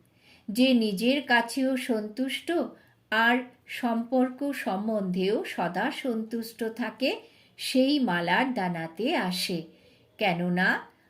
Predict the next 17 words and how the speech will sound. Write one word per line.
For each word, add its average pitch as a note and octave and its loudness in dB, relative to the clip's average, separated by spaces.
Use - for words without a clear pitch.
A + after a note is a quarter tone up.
মালা F3+ 0
সম্বন্ধের B3 0
দ্বারাই E3+ 0
তৈরি C4 0
হয়। A#3+ 0
যদি C4+ 2
মুক্তর B3 2
সাথে B3+ 0
মুক্তর G#3+ 0
সম্পর্ক F3+ -2
না G3+ 2
থাকে, F#3 0
তবে B3 4
মালা F#3 0
তৈরি F#3+ 0
হবে F3 -2
না। E3+ -8